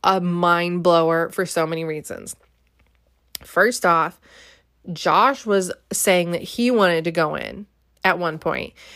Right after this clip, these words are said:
and we get a scene of him and Fessy in the hot tub talking about how Josh wants to go in, he wants to prove himself, um,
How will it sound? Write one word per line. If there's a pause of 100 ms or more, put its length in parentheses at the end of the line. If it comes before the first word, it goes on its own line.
(180)
and
we
get
a
scene
of
him
and
Fessy
in
the
hot
tub
talking
about
how (400)
Josh
wants
to
go
in,
he
wants
to
prove
himself, (480)
um,